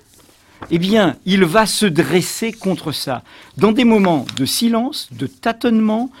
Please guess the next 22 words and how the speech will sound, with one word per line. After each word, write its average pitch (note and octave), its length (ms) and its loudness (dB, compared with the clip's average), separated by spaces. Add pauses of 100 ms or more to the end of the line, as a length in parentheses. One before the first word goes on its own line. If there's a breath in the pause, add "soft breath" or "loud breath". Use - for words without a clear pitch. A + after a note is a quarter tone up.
(200 loud breath)
de D3 100 6
réflexion, G3 720 0 (240 loud breath)
et - 140 2
qui C#4+ 200 -2
vont C4 220 4
donner A3 540 4
la E3+ 200 4
négation, G3+ 680 0 (100)
y C#3 80 -6
compris A#3 500 -2 (160)
de C3 140 -4
ce - 100 -6
qu'on D#3+ 180 -2
peut C3+ 300 -4
reprocher C3+ 760 -4
ou C3 80 -8
critiquer F#3+ 580 -8
à - 80 -8
certains - 420 -6
textes - 400 -8
de B2 80 -6
Trotsky. - 540 -12